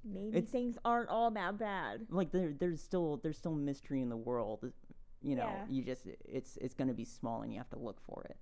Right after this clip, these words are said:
Speaker 1: Yeah.
Speaker 2: And, uh, you know, we wind up having San and Ashitaka realize that although they may, I think, love each other, they, they will never be able to be together because their, their two goals are two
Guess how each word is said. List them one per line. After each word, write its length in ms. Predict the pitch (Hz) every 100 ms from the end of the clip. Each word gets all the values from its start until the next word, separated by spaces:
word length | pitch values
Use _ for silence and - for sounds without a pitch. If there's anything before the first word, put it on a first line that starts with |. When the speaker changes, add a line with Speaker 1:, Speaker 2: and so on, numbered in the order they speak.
| -
Speaker 1:
Yeah. 180 | - - - - - - -
Speaker 2:
And, 220 | 139 123
uh, 80 | 117 117 76 - -
you 100 | 139
know, 140 | 127 123
we 180 | 123
wind 240 | 131 131 131
up 120 | -
having 560 | 160 135 120 127 123 139 - - - - - -
San 460 | - 156 147 139 -
and 100 | 123
Ashitaka 580 | 123 - 143 135 147 131
realize 480 | 120 123 123 120 120
that 340 | 127 120 - - - - -
although 540 | 131 127 127 131 127 127
they 120 | 131
may, 460 | 123 120 113 107 - - - -
I 80 | 131
think, 260 | - 131 127
love 220 | 127 127
each 160 | -
other, 220 | 127 127 120
they, 200 | 117 127
they 120 | 127
will 140 | 120 123
never 220 | 127 120
be 80 | 123
able 180 | 110 107
to 480 | 131 123 120 117 117 - - -
be 140 | 143
together 320 | 131 135 135
because 260 | 131 143 123
their, 160 | 127 120
their 180 | 123
two 280 | 117 - 139
goals 360 | 123 120 123 123
are 40 | 120
two 200 | 131